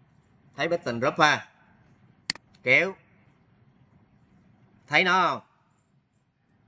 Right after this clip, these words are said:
Thấy. Thả ra. Đâu rồi?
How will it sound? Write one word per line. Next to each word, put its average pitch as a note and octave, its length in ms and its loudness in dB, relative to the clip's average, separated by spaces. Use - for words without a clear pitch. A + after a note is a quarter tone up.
Thấy. C#3 320 -4
Thả A2 260 2
ra. A#2 280 0
Đâu A#2 220 -4
rồi? G2 220 -2